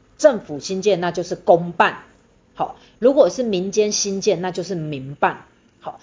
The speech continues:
然后接下来你再看是谁营运。所以我举一个例子哈，像B O T跟B O O这种都是民间新建、民间营运，所以B O T跟B O O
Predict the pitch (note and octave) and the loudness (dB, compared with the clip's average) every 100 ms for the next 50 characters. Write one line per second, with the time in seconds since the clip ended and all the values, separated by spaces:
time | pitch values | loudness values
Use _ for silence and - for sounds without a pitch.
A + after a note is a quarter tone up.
0 | _ F#3+ G#3+ B3 C4 B3+ B3+ D#3+ G3 G#3+ | _ -2 0 4 4 4 2 0 -2 -2
1 | F#3+ G3+ - C#3 C#3+ D#3+ D#3 F#3 E3 B2 | -4 -6 -4 -6 -6 -8 -6 -2 -2 2
2 | A#3+ C4 C4 D#3+ D3 G3+ F#3+ G#3 E3+ - | 6 6 6 -2 -6 0 2 0 -4 -10
3 | A#2 C3+ - - A3+ A3 A3 G#3+ G#3 G3+ | -16 -16 -16 -8 -6 -4 0 4 4 2
4 | F#3+ F3+ F#3+ F#3 G3 F#3 F3 F3 F#3+ E3+ | -2 -2 -4 -4 -4 -2 2 2 4 2
5 | E3 - - - - D4 C#4 C#3+ - A3 | 0 -8 -20 -16 0 2 2 -2 2 2
6 | A3+ B3 F#3 - _ _ E3+ E3+ F#3+ - | 2 0 -2 -2 _ _ -8 -6 -4 0
7 | F#3 F#3+ A3 _ _ - - G#3 F#3 F#3+ | 0 0 -12 _ _ -6 -4 -2 -2 -4
8 | F#3 G3 - - _ _ _ F3 F3+ F#3 | 2 2 0 -8 _ _ _ -4 -2 -2
9 | G3+ A3 G3+ G3 G3 _ - F#3 E3 F#3+ | 0 4 4 2 -10 _ -6 -4 -2 0
10 | A3 D3+ - - _ - A#3 - - A#3+ | 0 0 -6 -20 _ 4 6 6 0 -2
11 | B3 A#3 A3 A3 G#3+ G3+ F#3+ G3 F3+ F3 | 2 2 0 -2 -4 -4 -4 2 4 4
12 | F3 E3+ | 2 0